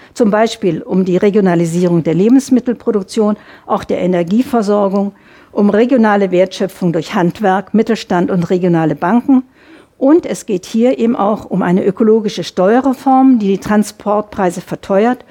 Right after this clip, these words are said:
und damit den notwendigen ordnungspolitischen Rahmen setzt.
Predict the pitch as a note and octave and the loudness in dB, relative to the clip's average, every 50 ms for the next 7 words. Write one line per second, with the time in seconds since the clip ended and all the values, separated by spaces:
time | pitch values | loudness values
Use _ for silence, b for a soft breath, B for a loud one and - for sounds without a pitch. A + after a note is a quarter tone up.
0 | B B B B B - - D4+ - - F#3+ F#3+ G3+ G#3+ G#3+ G3+ - G3+ F3+ F3+ | B B B B B -2 -2 -2 0 0 0 0 0 0 -2 -2 -4 -4 -4 -4
1 | F3+ - _ - - E3+ F#3+ G#3 G3+ G3 - A3 G3+ G3+ F#3+ F3+ F#3+ G3 - F3 | -6 -8 _ -6 -2 2 2 2 2 0 -2 -2 -2 -2 0 0 0 0 0 -2
2 | E3+ F#3 F#3 G3 F#3+ F3+ - - - E3 F3 E3 - - - F#3 E3+ D#3 D#3 D3+ | -2 0 0 0 -2 -2 -4 -8 -10 -8 -8 -8 -8 -4 -2 -2 -2 -2 -2 -4
3 | D#3 D#3 D3+ C#3+ - - - - - - | -4 -6 -6 -6 -8 -12 -12 -14 -20 -20